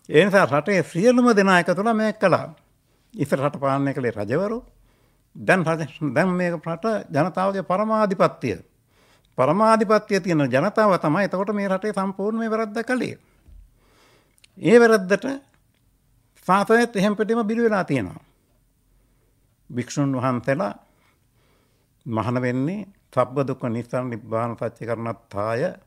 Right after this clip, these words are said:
ඉමං කාතං ගවයත්වා පබ්බජිස්සාමි කියලා. බුද්ධං සරණං ගච්ඡාමි, ධම්මං සරණං ගච්ඡාමි, සංඝං සරණං ගච්ඡාමි තිසරණය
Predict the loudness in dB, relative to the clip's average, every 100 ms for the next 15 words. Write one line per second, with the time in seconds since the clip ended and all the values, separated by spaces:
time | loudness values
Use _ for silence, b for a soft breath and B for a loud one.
0 | _ _ _ _ _ _ _ _ -12 -6
1 | -4 -4 -4 -6 -4 -6 -6 -8 -6 -8
2 | -8 -8 -6 -6 -10 -10 -8 -8 -10 _
3 | -8 -8 -8 -8 -8 -8 -12 _ b b
4 | _ _ _ _ _ _ _ _ _ _
5 | _ _ _ _ _ _ _ _ -8 -6
6 | -2 0 0 0 0 0 0 0 -2 0
7 | 0 0 2 0 0 0 0 -2 0 0
8 | 0 -4 -4 -2 -2 -2 -4 -2 -4 -4
9 | -4 -4 -4 -4 -4 -6 -6 -4 -6 -8
10 | -6 -4 -4